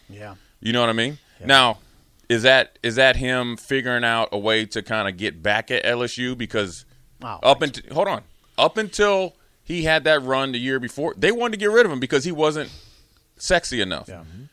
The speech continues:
Speaker 2: Then he got kinda the shaft at, at U S C 'cause he helped build that program. Got looked over at Miami.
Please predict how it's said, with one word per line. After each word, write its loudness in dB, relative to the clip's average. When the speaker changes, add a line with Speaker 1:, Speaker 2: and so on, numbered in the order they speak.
Speaker 2:
Then 0
he -2
got 2
kinda -2
the -4
shaft 0
at, -2
at 2
U -2
S -2
C -4
'cause -4
he -4
helped 0
build 2
that 2
program. -2
Got 0
looked -4
over 2
at 0
Miami. -4